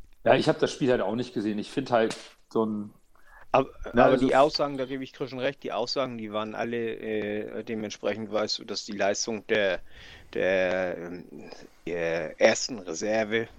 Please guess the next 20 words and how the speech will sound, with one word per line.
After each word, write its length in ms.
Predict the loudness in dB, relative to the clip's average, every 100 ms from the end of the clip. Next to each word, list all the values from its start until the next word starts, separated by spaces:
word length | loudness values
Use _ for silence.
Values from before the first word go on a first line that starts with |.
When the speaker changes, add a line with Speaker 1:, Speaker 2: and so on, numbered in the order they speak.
| -10
Speaker 2:
die 80 | 0
da 140 | 0 0
gespielt 560 | -4 -6 0 0 4
hat, 260 | 2 2 -6 -18 -16 -18 -8
äh, 1120 | 0 2 4 4 2 0 -4 -6 -8 -18 -18 -18 -18 -20 -20 -20 -4 12
dürftig 540 | 12 12 2 -14 -12
war. 320 | -10 -10 -10 -18 -20 -20 -14 0
Speaker 1:
Mhm. 180 | 0
Speaker 2:
Und, 460 | 0 -4 -12 -14 -12
äh, 80 | -6
da 120 | -6
f-, 200 | -6 -14 -14
spielen 400 | -12 -4 -2 0
ja 100 | 0
in 80 | 0
erster 320 | 0 2 0
Linie 300 | 0 -6 -8
die 120 | -8
ganzen 320 | -4 -6 -6 -2
Jungen 400 | 0 0 -2